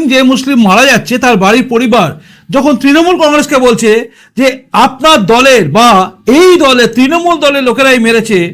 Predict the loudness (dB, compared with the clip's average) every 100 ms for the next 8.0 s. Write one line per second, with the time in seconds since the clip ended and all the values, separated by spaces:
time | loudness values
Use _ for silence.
0 | -14 _ _ _ _ -2 0 0 0 0
1 | 0 0 0 0 2 2 2 2 2 0
2 | -2 -2 0 -2 0 0 0 -4 _ _
3 | _ -4 -2 -2 -2 -2 -2 0 0 0
4 | -2 -4 -4 -2 -2 -2 -2 -2 -4 -4
5 | -2 -2 -4 -2 0 -2 -4 _ _ -6
6 | 0 2 2 2 0 -2 -4 -2 -2 -4
7 | -4 -4 -2 -2 -2 -2 -6 -6 -2